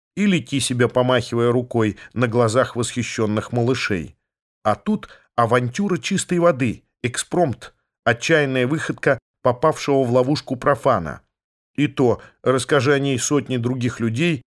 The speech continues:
математик раскритиковал бы меня за плохие расчеты, физик за то, что не учел коэффициент трения, скалолаз за то, что положился на руки, а не сделал хотя бы петли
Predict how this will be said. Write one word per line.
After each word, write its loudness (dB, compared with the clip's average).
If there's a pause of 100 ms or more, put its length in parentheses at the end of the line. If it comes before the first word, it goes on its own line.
(220)
математик 2 (260)
раскритиковал 0
бы -2
меня 2
за -4
плохие -2
расчеты, -2 (240)
физик 0
за 2
то, 0
что -4
не 2
учел 2
коэффициент -2
трения, 0 (260)
скалолаз 2 (180)
за 0
то, 0
что -4
положился 0
на 2
руки, -2 (340)
а 2
не 2
сделал 2
хотя 0
бы 2
петли 0